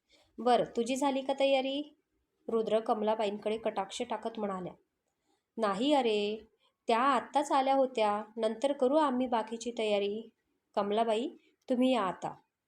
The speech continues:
मी नंतर बोलावते तुम्हाला, हां?" "बरं मॅडम." "साहेब, काही लागलं तर सांगा," कमलाबाई म्हणाल्या आणि निघून गेल्या. "जोरात तयारी चालली आहे वाटतं," रुद्रदार लॉक करत म्हणाला.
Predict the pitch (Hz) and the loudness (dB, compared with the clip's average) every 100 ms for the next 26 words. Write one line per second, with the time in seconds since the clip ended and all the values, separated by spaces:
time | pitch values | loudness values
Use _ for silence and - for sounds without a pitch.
0 | - 240 208 180 220 220 208 185 208 220 | -4 0 0 0 -2 0 0 0 -2 -4
1 | 208 175 165 170 320 - - _ _ _ | -4 -4 -6 -2 -2 -4 -12 _ _ _
2 | _ - 233 262 294 254 185 - - _ | _ -4 0 2 2 0 -4 -8 -14 _
3 | _ - 226 196 254 - _ _ _ - | _ -2 0 2 -2 -4 _ _ _ 0
4 | 226 262 240 196 214 269 262 254 233 233 | 0 2 0 0 0 -2 -2 -4 -4 -4
5 | - - _ _ _ _ 202 185 202 220 | -8 -14 _ _ _ _ -2 0 0 0
6 | 233 247 247 254 240 269 - _ _ 294 | 0 0 0 2 0 -2 -10 _ _ -2
7 | 320 311 247 269 254 190 - - _ _ | 4 4 4 0 0 -2 -4 -10 _ _
8 | _ _ _ _ _ _ _ - 208 226 | _ _ _ _ _ _ _ -10 -2 0
9 | 240 269 269 226 214 240 247 208 196 226 | 2 0 0 0 0 0 -4 -6 -2 -2
10 | 202 262 294 294 247 247 247 _ _ _ | 0 -2 -2 -4 -4 -4 -6 _ _ _
11 | _ _ 208 185 208 226 220 233 214 196 | _ _ -2 -2 0 0 0 0 0 -2
12 | - 226 233 220 196 180 | -2 -4 -2 -6 -6 -6